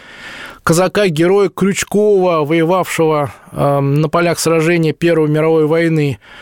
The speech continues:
Вырастает героический образ. Сказать, что времен Великой Смуты было совсем другим. Оно, э, чаще, э, занималось грабежом и разбоем, чем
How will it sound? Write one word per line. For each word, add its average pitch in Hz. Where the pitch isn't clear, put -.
Вырастает 185
героический 190
образ. 143
Сказать, 240
что 254
времен 233
Великой 226
Смуты 226
было 214
совсем 196
другим. 156
Оно, 226
э, 160
чаще, 175
э, 143
занималось 170
грабежом 175
и 170
разбоем, 160
чем 180